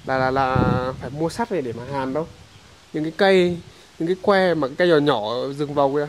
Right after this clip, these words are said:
lấy về đây để mà buộc xong rồi phơi quần áo lên. Không chịu phơi. Đây, những cái túi mà các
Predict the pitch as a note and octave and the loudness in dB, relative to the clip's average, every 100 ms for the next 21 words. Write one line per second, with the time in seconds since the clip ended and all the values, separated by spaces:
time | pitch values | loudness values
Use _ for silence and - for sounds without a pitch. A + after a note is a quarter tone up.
0 | - C#3+ F#3 F3+ F3 C#3+ B2+ D3 D3 - | -4 -4 0 2 0 -2 -4 -4 -4 -2
1 | F3 E3 F#3 E3+ D3 D#3 G3 G3 F#3+ - | -2 -2 0 0 0 0 0 0 -2 -16
2 | - - - - - - - - - F3+ | -20 -20 -20 -20 -20 -20 -20 -20 -12 -10
3 | - F#3+ F#3+ F#3+ E3+ - - - - - | -8 -6 0 0 -2 -10 -20 -20 -20 -20
4 | - - - - - - - - - - | -20 -20 -20 -20 -20 -20 -20 -20 -14 -4
5 | D3+ D3+ D#3 D3+ F#3 G3 C3+ | 0 2 2 2 4 2 2